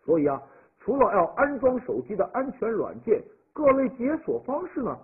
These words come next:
也层出不穷了。比如现在比较流行的指纹解锁和这个声纹解锁啊，就是通过指纹和这个声音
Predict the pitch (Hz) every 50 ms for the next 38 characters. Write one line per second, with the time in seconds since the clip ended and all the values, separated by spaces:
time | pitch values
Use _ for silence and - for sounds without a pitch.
0 | _ _ 170 185 180 185 202 214 202 226 226 226 214 175 - 151 170 190 208 -
1 | - - _ _ _ _ _ _ _ 151 151 165 196 190 - 208 190 180 185 170
2 | - 170 190 180 156 131 117 110 120 165 196 143 151 156 151 127 - - - _
3 | _ _ 143 139 131 131 131 131 151 208 247 254 - - 160 165 160 - 113 107
4 | - - 120 123 143 120 113 - - 254 277 302 302 302 311 220 135 139 151 156
5 | - - 110 131 127 - - 73 80 85 - _ _ _ _ _ _ 160 156 131
6 | 147 135 175 180 175 165 160 147 139 131 - - - 98 98 104 120 147 143 139
7 | 117 123 120 123 123 - - 196 208 202 202 214